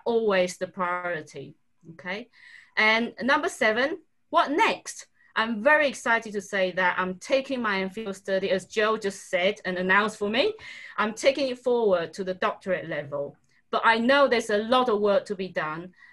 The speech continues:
I'm very excited, but equally very nervous about it because I know there's so much work that needs to be done, and it never really ends with joint practice development,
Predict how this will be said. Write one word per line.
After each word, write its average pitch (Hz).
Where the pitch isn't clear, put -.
I'm 208
very 285
excited, 202
but 185
equally 214
very 220
nervous 208
about 170
it 165
because 208
I 208
know 196
there's 202
so 285
much 262
work 208
that -
needs 196
to 202
be 190
done, 165
and 202
it 214
never 240
really 220
ends 180
with 170
joint 180
practice 180
development, 160